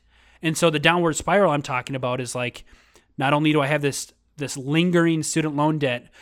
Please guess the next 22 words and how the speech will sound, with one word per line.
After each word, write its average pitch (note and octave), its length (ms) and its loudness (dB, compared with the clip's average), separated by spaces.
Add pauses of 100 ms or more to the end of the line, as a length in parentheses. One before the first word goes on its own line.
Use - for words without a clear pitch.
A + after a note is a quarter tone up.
(120)
but D3 80 -4
then D3+ 120 0
I D3 60 4
also, D3 580 2
if C#3+ 240 -4
I C#3 120 0
miss D3 320 0
payments D3+ 720 -4
or B2+ 160 -2
something B2+ 300 -4
like B2 160 -2
that B2 180 -6
because B2+ 240 -6
I'm B2 120 -4
pursuing C#3+ 440 0
something, B2 360 -8 (320)
now D3 260 6
it D3+ 60 6
affects D3 280 0
my C3 120 -2
credit D3+ 360 4
score, A2+ 380 -4